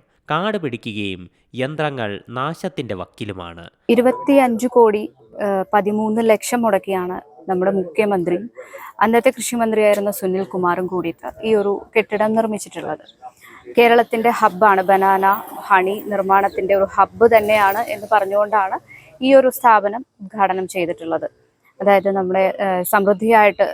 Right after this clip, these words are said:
Speaker 2: ഏറ്റവും കൂടുതൽ ബനാന നിർമ്മിക്കപ്പെടുന്നത് നമ്മുടെ, ഏഹ്, തൃശ്ശൂർ ജില്ലയിലാണ്. അത് കണ്ണാറ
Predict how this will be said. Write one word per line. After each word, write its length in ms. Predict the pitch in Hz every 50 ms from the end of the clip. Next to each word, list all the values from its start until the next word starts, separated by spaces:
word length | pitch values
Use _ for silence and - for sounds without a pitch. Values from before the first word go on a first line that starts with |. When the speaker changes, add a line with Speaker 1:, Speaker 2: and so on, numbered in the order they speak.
| - 208
Speaker 2:
ഏറ്റവും 260 | 196 175 214 214 226 208 240
കൂടുതൽ 300 | 220 214 202 214 208 214 214 196 190 196
ബനാന 340 | 202 196 196 196 190 190 196 196 196 - 202
നിർമ്മിക്കപ്പെടുന്നത് 800 | 196 185 190 185 - 202 190 - 190 185 185 - 185 170 190 247 285 - _ - - - - - - - 202
നമ്മുടെ, 260 | 202 190 190 185 185 180 175 175 - -
ഏഹ്, 180 | 190 185 180 175 - -
തൃശ്ശൂർ 280 | 208 208 - 247 240 202 220
ജില്ലയിലാണ്. 560 | 226 214 208 208 220 220 202 190 190 196 254 311 - - _ _ - - -
അത് 80 | 185 202 -
കണ്ണാറ 360 | 196 196 185 190 196 196 196